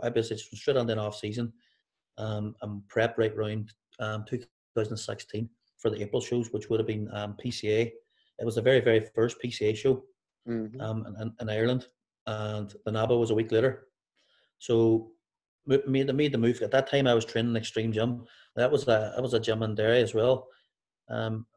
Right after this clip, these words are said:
Speaker 1: on the water side of Derry, and it was a good, good hardcore gym. But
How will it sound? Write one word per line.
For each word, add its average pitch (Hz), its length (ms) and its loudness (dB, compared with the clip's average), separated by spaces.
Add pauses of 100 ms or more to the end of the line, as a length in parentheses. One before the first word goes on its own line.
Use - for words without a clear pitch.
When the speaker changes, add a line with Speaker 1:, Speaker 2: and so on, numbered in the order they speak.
(100)
Speaker 1:
on 120 60 -8
the 107 80 -4
water 113 180 0
side 127 240 2
of 135 120 -4
Derry, 127 180 6
and 113 100 0
it 110 80 -2
was 107 140 -4
a 110 80 0 (120)
good, 127 280 2
good 131 200 -2
hardcore 113 460 -2
gym. 117 240 0
But 110 180 0